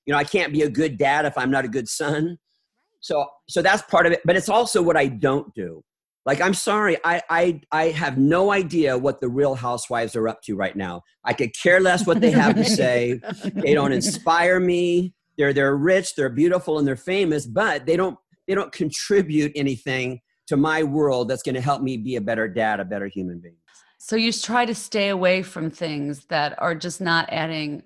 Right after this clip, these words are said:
Speaker 2: positivity for you. And that's different, I think, for everyone, correct?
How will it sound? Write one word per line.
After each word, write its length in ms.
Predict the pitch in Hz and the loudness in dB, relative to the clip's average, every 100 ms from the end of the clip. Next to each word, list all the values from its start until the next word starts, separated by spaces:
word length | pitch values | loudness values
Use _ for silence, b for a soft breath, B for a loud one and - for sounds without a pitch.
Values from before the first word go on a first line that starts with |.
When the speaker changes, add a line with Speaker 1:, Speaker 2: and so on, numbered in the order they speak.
| _ _ | _ _
Speaker 2:
positivity 680 | - 165 143 143 185 151 151 | -8 -8 -8 -12 -12 -8 -10
for 220 | - - | -10 -12
you. 360 | 156 202 196 156 | -8 -4 -4 -4
And 120 | 156 | 0
that's 260 | 180 180 - | 0 -2 -6
different, 300 | 175 170 156 | -8 -6 -8
I 60 | |
think, 200 | 147 147 | -8 -12
for 140 | - - | -10 -6
everyone, 560 | 160 151 120 82 69 - | -6 -6 -10 -12 -16 -12
correct? 460 | 160 165 208 - | -6 -6 -6 -16